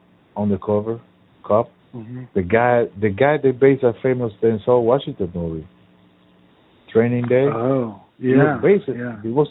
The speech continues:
Speaker 1: based on this guy. And this guy,
Speaker 2: Wow.
Speaker 1: that guy was, oh, you should watch that interview, dude. That guy was telling, like, all the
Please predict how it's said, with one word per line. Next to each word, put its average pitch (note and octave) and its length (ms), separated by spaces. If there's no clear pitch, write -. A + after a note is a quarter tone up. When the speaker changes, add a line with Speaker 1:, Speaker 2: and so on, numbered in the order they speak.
Speaker 1:
based G3 240
on A#2+ 100
this F#2+ 120
guy. - 240
And A2 100
this A2+ 320
guy, A#2 180
Speaker 2:
Wow. - 80
Speaker 1:
that D#3+ 240
guy D3 240
was, G#2 160
oh, C3+ 120
you G2 240
should D#3+ 160
watch D3+ 220
that B2 140
interview, G2+ 360
dude. A#2 320
That B2+ 180
guy C#3+ 220
was C3 220
telling, C3 300
like, A2 200
all C3+ 180
the B2+ 80